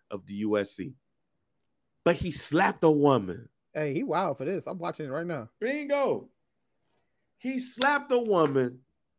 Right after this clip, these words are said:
Speaker 1: and the only thing you get
Speaker 2: Hey, she
Speaker 1: is
Speaker 2: binked his ass, though,
Speaker 1: She
Speaker 2: though.
Speaker 1: did, though.
Speaker 2: <laughs>
Speaker 1: She did.
Speaker 2: She binked him, though,
Speaker 1: She
Speaker 2: bro.
Speaker 1: did. She wasn't, she
Speaker 2: <laughs> She,
Speaker 1: Then the wife was
Speaker 2: yeah,
Speaker 1: like, "Whoa,
Speaker 2: look.
Speaker 1: hold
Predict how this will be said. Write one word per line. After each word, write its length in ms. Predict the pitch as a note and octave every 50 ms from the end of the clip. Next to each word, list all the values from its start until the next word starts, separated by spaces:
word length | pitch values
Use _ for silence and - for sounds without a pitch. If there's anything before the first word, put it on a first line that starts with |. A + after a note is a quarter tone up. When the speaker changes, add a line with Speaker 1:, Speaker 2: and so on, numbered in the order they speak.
| _ _ _ _ _ _ _ _ _ _ _ _ _ _ _ _ _ _ _ -
Speaker 1:
and 260 | E3+ F#3 F#3 F#3 F#3
the 140 | F3+ F3+ F#3
only 260 | G3+ B3 C#4+ D4 C#4+
thing 400 | B3+ - B3+ B3 B3 A#3+ A#3+ A3+
you 120 | A3 A3+
get 400 | G3+ D#3+ D#3 F3 E3 D#3 D3 - - - _ _ _ _ _ -
Speaker 2:
Hey, 80 | - C#3+ C#3+ C#3+
she 60 | C4+
Speaker 1:
is 100 | D#4+ -
Speaker 2:
binked 280 | - F3+ A3+ D4 E4 -
his 180 | A3+ G#3 E3+
ass, 340 | F#3+ G#3+ G3 F#3 F3+ F3+ -
though, 260 | - F#3 E3 D3 C3+ B2+ C3 C#3 C3
Speaker 1:
She 60 | B2+
Speaker 2:
though. 60 | B2
Speaker 1:
did, 340 | D3 F#3 F#3+ F3+ E3+ D#3 C#3
though. 140 | C#3+ C3 - -
Speaker 2:
<laughs> 40 | _ _ _ -
Speaker 1:
She 60 | E3+
did. 260 | E3 D#3 C#3 A2+ F#2 -
Speaker 2:
She 100 | G3+ F#3+ _ -
binked 300 | E3 G3 _ _ _ - G3 F3
him, 60 | D3+ E3 -
though, 140 | F#3 - B2+
Speaker 1:
She 60 | B2 B2+
Speaker 2:
bro. 140 | C#3+ D3 D#3
Speaker 1:
did. 360 | F3+ F3+ E3 C#3+ A#2 G#2 -
She 200 | - - D#3+ E3+
wasn't, 500 | E3+ F3 F3+ F3 E3+ E3+ E3 E3 D#3 B2+ _
she 280 | - - D#3+ D#3+ E3 E3 E3 - - _ _ _ -
Speaker 2:
<laughs> 220 | - - - - - A3 - - - G#3+ G3+ - - - G3 - - - - _ _ _ _ - D#3 E3+ - - A#2+ A#2+ B2+ - - G2 - - _ _ _ _ _ _ _ _ - - - D3
She, 240 | - - - F#3+ G#3
Speaker 1:
Then 140 | G#3 C3+ C#3
the 40 | C#3+
wife 140 | D#3+ D#3+ G#3
was 80 | G3+
Speaker 2:
yeah, 80 | E3 E3
Speaker 1:
like, 40 | A3
"Whoa, 100 | D4+ - -
Speaker 2:
look. 80 | - -
Speaker 1:
hold 220 | C4 D4+ F4+ F#4+